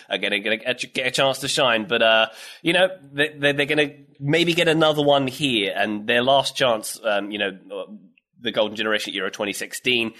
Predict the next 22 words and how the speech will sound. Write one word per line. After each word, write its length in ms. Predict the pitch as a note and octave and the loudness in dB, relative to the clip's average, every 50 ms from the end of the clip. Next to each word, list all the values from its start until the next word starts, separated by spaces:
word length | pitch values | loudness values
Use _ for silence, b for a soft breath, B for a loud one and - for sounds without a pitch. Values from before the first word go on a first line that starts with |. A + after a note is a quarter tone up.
| B B B | B B B
in 160 | G#2 G#2 G#2 | -8 -6 -6
this 160 | G2+ G#2 - - | -6 -6 -8 -8
tournament, 420 | - B2 A2+ A2 G#2+ G2+ G#2 - | -8 -6 -6 -4 -4 -6 -4 -4
they 100 | G2 G2 | -4 -2
were 80 | G2 G#2+ | -2 -2
knocked 240 | A2 A2 - - | -4 -6 -4 -2
out 180 | D3+ D3+ C#3+ - | -2 -2 0 2
by 140 | E3 F3+ F#3 | 4 4 4
Wales, 580 | D#3+ C#3+ G3 B3+ C4 A3 D3 G#2+ F2+ - - | 4 2 2 2 4 2 2 0 -4 -8 -10
who 140 | - C3+ A#2 | -10 -8 -6
were 120 | A2 A2 G#2+ | -4 -4 -4
in 120 | G#2+ G2+ | -4 -4
Group 240 | - A2+ G#2+ - - | -6 -8 -8 -6 -4
A, 160 | G2 G2 G2 F#2+ | -2 -2 -2 -2
who 120 | G#2+ G2+ | -6 -8
we've 160 | G2 F#2+ F#2 | -10 -10 -10
spoken 280 | - - G2 F#2 F#2+ F#2+ | -6 -6 -6 -4 -4 -6
about 220 | F#2 F#2 F2+ - | -6 -4 -4 -6
on 80 | F2+ F2+ | -6 -10
a 60 | F2+ | -10
previous 420 | - - C3+ B2+ A2+ G#2+ G2 - - | -10 -8 -8 -8 -6 -6 -8 -8 -10
podcast. 680 | _ - C#3+ C#3 - C#3 - B2 A2 G2+ G2+ - - | _ 0 0 2 2 2 0 2 2 2 2 -2 -6